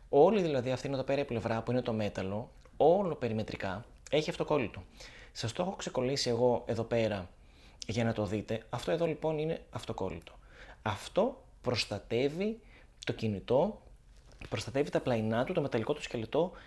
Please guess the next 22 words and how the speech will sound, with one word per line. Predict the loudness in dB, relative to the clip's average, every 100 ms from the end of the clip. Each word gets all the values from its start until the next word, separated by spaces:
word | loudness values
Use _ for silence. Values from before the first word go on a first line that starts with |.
| -20 -8
από | -6 -4 -2
το | 0
να |
γρατσουνηθεί. | 2 0 0 0 0 -2 -8 -10 -20 -12
Από | -4 -2
ό,τι | 2
βλέπετε | 2 2 0
εδώ | 0
πέρα, | 2
εγώ | 2 2
ακόμα | 2 0 0
το | -2
έχω | -2 -6 -8 -20 -20 -8
κλειστό. | -2 0 2 4 4 2
Δεν | -2 0
έχω | 0 -2
πειράξει | -4 -4 -6 -8
τίποτα, | -4 -4 -2
δεν | -2
έχω | -2 -4
σηκώσει | -4 -2 -2 -2
τίποτα. | -4 -4 -6 -8